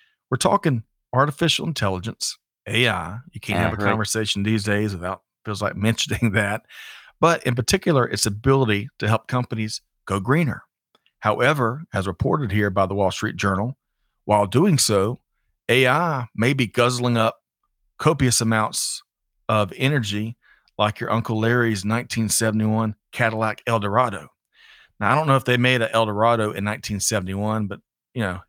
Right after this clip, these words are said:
Speaker 1: y-, you know the, the image I'm trying, a long boat of a car that got about,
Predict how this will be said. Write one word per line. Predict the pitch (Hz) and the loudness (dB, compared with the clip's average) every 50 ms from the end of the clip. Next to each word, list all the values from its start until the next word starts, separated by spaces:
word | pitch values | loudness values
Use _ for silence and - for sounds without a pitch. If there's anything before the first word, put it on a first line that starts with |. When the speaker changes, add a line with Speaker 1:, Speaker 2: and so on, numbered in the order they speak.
| _ - | _ -16
Speaker 1:
y-, | - 226 - | -16 -16 -12
you | - - 151 165 | -6 -2 2 2
know | 156 127 | 2 2
the, | 113 117 - | 2 0 0
the | 131 127 131 | 0 2 4
image | 131 139 135 120 104 | 4 4 4 2 2
I'm | 127 120 | 0 -2
trying, | - - 123 120 107 104 | 0 0 2 2 2 0
a | 107 | -2
long | 120 135 139 131 135 139 143 143 139 131 | -2 -2 0 2 4 4 4 2 0 -2
boat | 110 113 127 131 127 - - - - | 2 2 2 2 2 -2 -6 -4 -2
of | 117 107 | 0 0
a | 107 104 | 0 -2
car | - - 127 120 117 107 | 0 2 4 4 4 4
that | 104 107 | 2 -2
got | 98 110 110 110 | 0 0 0 2
about, | 104 104 104 101 - | 2 2 0 0 0